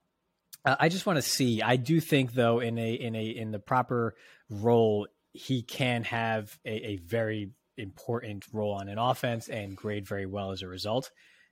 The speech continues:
I just gotta see it. I'm still a bit concerned, again, just 'cause the size is, it's undersized even for undersized.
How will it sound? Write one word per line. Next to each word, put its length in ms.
I 60
just 140
gotta 160
see 240
it. 40
I'm 120
still 280
a 40
bit 400
concerned, 580
again, 260
just 160
'cause 200
the 100
size 460
is, 320
it's 240
undersized 800
even 280
for 480
undersized. 720